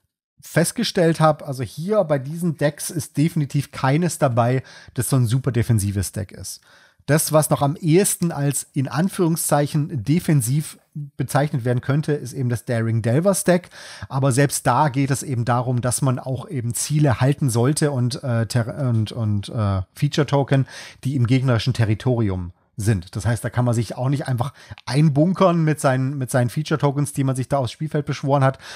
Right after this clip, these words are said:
sondern man muss schon auch zum Gegner gehen. Da geht's dann weniger darum, dass man Gegner auch ausschalten muss, aber man muss trotzdem irgendwie zum Gegner kommen und hat dann eher dann ein paar Möglichkeiten,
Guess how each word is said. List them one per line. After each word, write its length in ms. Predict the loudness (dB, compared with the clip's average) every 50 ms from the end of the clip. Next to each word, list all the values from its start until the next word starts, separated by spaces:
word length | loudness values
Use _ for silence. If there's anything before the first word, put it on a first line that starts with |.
| -18 -14 -4
sondern 220 | 0 2 4 4
man 120 | 4 4 4
muss 160 | 4 4 2
schon 320 | 0 0 2 2 2 0
auch 240 | -2 -6 -8 -8 -8
zum 300 | -8 -4 -2 -2 -2 0
Gegner 360 | -2 -2 -2 -2 -4 -6 -6 -8
gehen. 240 | -8 -12 -12 -12 -10
Da 80 | -8
geht's 200 | -6 -6 -4 0
dann 200 | 0 0 2 4
weniger 340 | 4 4 4 4 4 2 2
darum, 300 | 2 0 0 0 0 0
dass 160 | -2 -2 -2
man 120 | -4 -4 -2
Gegner 360 | -2 -4 -4 -2 -4 -4 -4
auch 180 | -4 -8 -8 -8
ausschalten 560 | -6 -6 -4 -2 0 0 0 0 0 0 2
muss, 300 | 2 2 0 -2 -6 -10 -14 -20 -18 -16 -14 -10 -6
aber 300 | -2 0 2 4 4 4
man 160 | 4 4 4
muss 240 | 2 2 0 0 -2
trotzdem 480 | -2 0 0 0 0 0 0 0 2
irgendwie 400 | 2 2 2 4 2 2 0 0
zum 240 | 0 2 2 2 2
Gegner 320 | 2 0 0 0 -2 -4
kommen 260 | -4 -4 -6 -6 -6 -6
und 100 | -6 -4
hat 120 | -4 -4
dann 100 | -4 -4
eher 200 | -4 -4 -4 -2
dann 120 | -2 -2
ein 60 | -4 -2
paar 160 | -2 -2 -2
Möglichkeiten, 720 | 0 -2 -2 -2 -4 -2 0 0 0 2 0 0 -2 -4